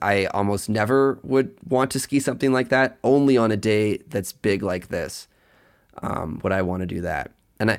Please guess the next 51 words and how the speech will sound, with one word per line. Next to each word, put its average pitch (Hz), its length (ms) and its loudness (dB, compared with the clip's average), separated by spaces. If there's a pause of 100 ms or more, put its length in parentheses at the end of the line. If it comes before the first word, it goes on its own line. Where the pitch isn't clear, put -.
and 113 140 0
I 117 140 2
wouldn't 139 400 0
probably 120 260 4
wanna 110 220 2
pair 107 160 0
it 101 40 2
with 98 140 -4
a 95 40 -2
super 101 280 -4
light 95 260 -4
ski, 143 300 0
though, 107 180 2
too, 107 200 -4
like 98 180 -4
a, 92 240 -6 (140)
you 113 100 -8
know, 95 80 -4
a 95 60 -6
thousand 95 320 -2
gram 95 240 -6
ski. 110 280 -2
I 98 120 0
don't 104 100 -2
think 101 220 -4
that 98 160 -2
would 95 80 -2
have 90 80 -6
been 90 140 -6
good. 98 220 -4
Part 117 240 0
of 107 80 0
the 104 60 -4
thing 104 240 -2
that 95 100 -4
makes 101 220 -4
this 107 240 -8
day 104 200 -2
so 98 200 -4
fun 110 260 -2
is 98 140 -4
that 95 240 -6 (420)
all 107 160 2
three 120 220 0
of 110 80 2
these 104 160 -2
lines 107 260 -2
are 104 60 -2
so 104 300 0
good. 98 500 -4 (480)
So, 92 500 0